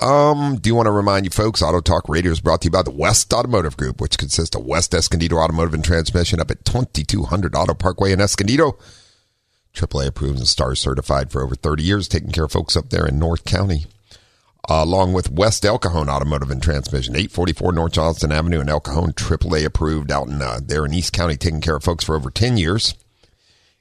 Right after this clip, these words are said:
And West Kearny Mesa Automotive and Transmission, eighty twenty-seven Balboa Avenue, triple A approved and smog certified,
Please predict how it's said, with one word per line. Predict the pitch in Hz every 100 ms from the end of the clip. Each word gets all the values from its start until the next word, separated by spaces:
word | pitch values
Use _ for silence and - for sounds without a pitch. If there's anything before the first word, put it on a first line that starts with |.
| _ -
And | 113 95
West | 76 123 -
Kearny | - 117 104
Mesa | 113 -
Automotive | 69 71 73 67
and | 69
Transmission, | 73 67 69 - 69 67
eighty | 80 82
twenty-seven | - 80 76 - 80 64
Balboa | 73 73 73 73
Avenue, | 76 76 76
triple | - 92 98
A | 82
approved | - 85 73
and | 76
smog | 80 78 76
certified, | 90 78 87 80 -